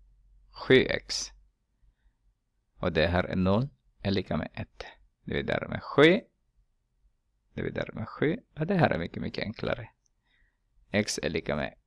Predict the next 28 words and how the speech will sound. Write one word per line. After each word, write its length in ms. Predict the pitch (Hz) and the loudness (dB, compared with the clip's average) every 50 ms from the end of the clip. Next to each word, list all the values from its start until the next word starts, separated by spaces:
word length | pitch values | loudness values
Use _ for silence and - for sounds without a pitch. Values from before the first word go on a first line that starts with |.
| _ _ | _ _
en 200 | - 85 82 78 | -2 -2 -2 -2
sjundedel. 600 | - - - 80 - - - - - - - - _ _ _ _ _ _ _ _ _ _ _ _ _ _ _ _ _ _ - - - - - | -4 -4 -4 -4 -2 -2 -4 -4 -4 -8 -10 -12 _ _ _ _ _ _ _ _ _ _ _ _ _ _ _ _ _ _ -16 -14 -14 -14 -16
Och 180 | - - _ - | -20 -2 _ 8
jag 140 | 123 135 - | 10 10 8
ska 180 | - - 147 | 8 6 6
lösa 440 | 135 127 139 143 151 - - - 139 | 10 12 10 10 10 8 4 4 4
den 360 | 117 - 87 101 117 117 - - _ _ _ _ _ _ _ _ | 4 4 4 4 2 0 -2 -12 _ _ _ _ _ _ _ _
genom 680 | - 110 104 101 95 92 90 92 90 92 107 104 - - - _ _ _ | 4 6 8 8 8 6 6 4 2 2 0 -4 -8 -14 -20 _ _ _
inte 400 | - 113 117 113 - - - 101 | 8 8 8 8 8 8 8 10
att, 400 | - - - - _ _ _ - | 10 8 2 2 _ _ _ 6
eh, 300 | 92 78 67 67 - - 110 - - - | 8 8 8 6 4 2 -2 -8 -10 -12
sätta 320 | - - 117 - - 107 | 0 2 2 6 6 4
in, 400 | - - 117 107 98 92 90 87 87 101 92 - _ _ _ _ _ _ _ _ _ _ _ _ _ _ _ _ _ | 4 6 4 4 4 2 0 0 -4 -6 -8 -12 _ _ _ _ _ _ _ _ _ _ _ _ _ _ _ _ _
eh, 600 | - - 82 69 - - 73 - - - - - - - - _ _ _ - | -4 0 0 0 0 0 -2 -4 -6 -8 -8 -10 -12 -14 -18 _ _ _ 2
x-värde 640 | 104 104 - - - 98 90 78 73 90 - - - | 2 4 4 2 4 6 6 6 4 2 0 0 0
i 180 | - - - | 2 0 0
ekvationen. 540 | - - - - 104 101 104 95 90 - 95 | 0 0 -2 -2 -2 -2 -2 -2 -2 -2 -2
Jag 120 | 101 110 - | -2 -2 -2
ska 180 | - - 127 | 2 4 6
lösa 340 | 117 113 117 113 - - 98 | 8 8 8 8 6 6 4
genom 340 | 95 92 95 98 95 92 - | 4 6 4 4 0 0 -2
att, 280 | - - - _ - - - - - - - - - - - - - _ _ _ _ | -4 -4 -6 _ -20 -20 -20 -20 -20 -20 -20 -20 -20 -20 -20 -20 -20 _ _ _ _
eh, 340 | - 110 107 98 - - 107 | 6 10 10 10 10 10 8
eliminera 720 | 110 110 117 107 107 104 95 90 85 85 85 101 110 107 - - - - - - _ _ _ | 10 10 10 10 10 8 8 8 8 8 8 8 6 6 2 -4 -8 -10 -12 -14 _ _ _
x 300 | - 117 117 - - - | 8 10 10 10 6 2
den 200 | - 104 92 87 | 4 4 4 4
här 180 | 95 87 - - | 4 2 0 2
gången. 480 | 87 85 - 50 - - 113 113 110 | 0 0 0 0 -2 -2 -4 -6 -8